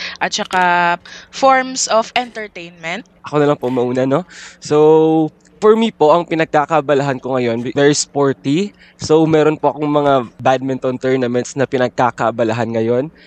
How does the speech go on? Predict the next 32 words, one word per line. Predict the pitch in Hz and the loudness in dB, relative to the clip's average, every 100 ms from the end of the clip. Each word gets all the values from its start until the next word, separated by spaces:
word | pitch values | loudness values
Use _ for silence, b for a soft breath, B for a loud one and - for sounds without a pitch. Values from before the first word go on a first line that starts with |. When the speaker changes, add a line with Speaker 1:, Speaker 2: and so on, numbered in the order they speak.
| b | b
Speaker 2:
And | - 151 | -2 2
I'm | 170 175 | 2 2
also | 185 185 175 | 0 0 0
into | 165 160 156 | 0 0 0
biking, | 143 131 - 143 | 2 0 -2 -2
mga | 143 131 | 0 0
pres. | 113 147 151 - | 0 0 0 -2
I | 110 98 123 | -4 0 0
encourage | 135 135 135 135 117 - | 0 0 2 0 -4 -6
sa | 143 | -4
mga | 131 127 | 0 0
listeners | 131 - 120 120 | 0 -2 -6 -2
natin | 151 185 165 165 165 | -2 -2 0 0 2
na | 147 139 135 | 0 -2 -4
if | 110 143 | -4 -4
you | 160 160 | 0 0
have | 151 135 104 | 0 -4 -6
may | 139 | -4
bike | 139 135 139 | 0 0 0
kayo | 131 | -4
sa | 135 | -4
mga | 131 123 120 | -2 -2 0
bahay | 117 123 123 | 0 0 -2
ninyo, | 120 120 135 196 175 | -4 -2 0 -2 -4
use | 139 190 160 | -4 -4 -4
it | 185 220 - 143 - | -2 -2 -4 -8 -8
because | 139 139 143 131 | -6 0 0 0
it | 127 | -4
is | 143 131 120 | -4 -6 -4
very | 113 139 135 135 | 0 2 2 0
healthy | 127 117 123 - | -2 -4 -10 -4
po. | 151 - | -2 -2